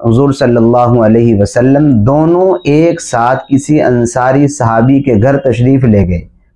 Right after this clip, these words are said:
उन्होंने मेज़बानी के तौर पर बकरी ज़बह की और खाने का एहतमाम किया। हजरात ने बकरी, दोनों हजरात ने बकरी का गोश्त खाया, खजूरें तनावुल फरमाई और फिर पानी भी पिया।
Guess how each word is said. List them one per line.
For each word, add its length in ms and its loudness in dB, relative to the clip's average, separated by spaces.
उन्होंने 960 0
मेज़बानी 720 2
के 100 0
तौर 280 0
पर 200 0
बकरी 380 -2
ज़बह 360 0
की 260 0
और 220 0
खाने 320 -2
का 140 -2
एहतमाम 500 0
किया। 300 -2
हजरात 720 0
ने 360 0
बकरी, 520 0
दोनों 340 2
हजरात 500 0
ने 200 0
बकरी 460 2
का 100 2
गोश्त 400 0
खाया, 420 0
खजूरें 460 0
तनावुल 500 0
फरमाई 540 0
और 360 0
फिर 140 0
पानी 300 0
भी 200 0
पिया। 360 -6